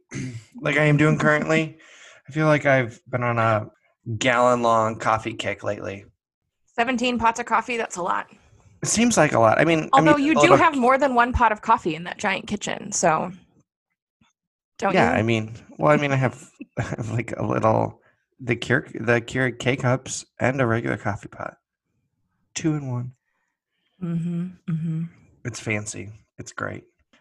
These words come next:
Speaker 1: Eventually, I'll
Speaker 2: I'm
Speaker 1: get you around to the K-Cup thing.
Speaker 2: I drink too much coffee for that. I do,
Speaker 1: You don't.
Speaker 2: since now we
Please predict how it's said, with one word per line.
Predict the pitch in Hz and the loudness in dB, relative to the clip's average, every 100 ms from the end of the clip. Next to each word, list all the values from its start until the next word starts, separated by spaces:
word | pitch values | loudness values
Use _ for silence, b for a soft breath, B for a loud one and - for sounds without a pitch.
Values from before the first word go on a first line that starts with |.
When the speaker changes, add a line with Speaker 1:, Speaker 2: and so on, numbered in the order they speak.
| b - | b 0
Speaker 1:
Eventually, | 156 202 220 170 | 4 6 8 8
I'll | 107 | 6
Speaker 2:
I'm | |
Speaker 1:
get | 143 123 123 | 4 0 2
you | 117 | 4
around | 123 131 143 | 6 6 4
to | 147 | 2
the | 147 | 0
K-Cup | 151 147 151 151 147 - _ _ _ _ - | 0 0 4 2 2 -8 _ _ _ _ 2
thing. | 160 156 156 139 B B B B B - | 4 4 -2 -12 B B B B B -6
Speaker 2:
I | 226 | -4
drink | 180 170 | -4 -6
too | - | -10
much | - - | -10 -10
coffee | - - | -12 -12
for | - - | -18 -14
that. | 67 - - B B B | -14 -16 -20 B B B
I | 240 | 0
do, | |
Speaker 1:
You | 269 | 0
don't. | 269 | 0
Speaker 2:
since | - 226 - | -2 -4 0
now | 220 214 220 220 214 214 | 2 6 6 6 4 2
we | 196 185 185 175 | 0 2 0 0